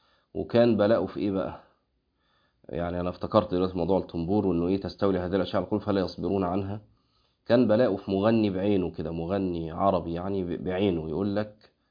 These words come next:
"مش قادر أبطل أسمعه". يعني بطل، آه، حاجات كتير و-، وبلاؤه في إنه م-، مش قادر يبطل يسمع فلان الفلاني ده بعينه. فهذه الأمور تستولي على القلب فعلًا.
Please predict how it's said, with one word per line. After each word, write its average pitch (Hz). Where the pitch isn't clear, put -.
"مش 95
قادر 113
أبطل 95
أسمعه". 82
يعني 92
بطل، 110
آه، 69
حاجات 120
كتير 135
و-، 90
وبلاؤه 123
في 143
إنه 98
م-، 85
مش -
قادر 127
يبطل 107
يسمع 110
فلان 113
الفلاني 107
ده 117
بعينه. 95
فهذه 95
الأمور 120
تستولي 123
على 92
القلب 87
فعلًا. 62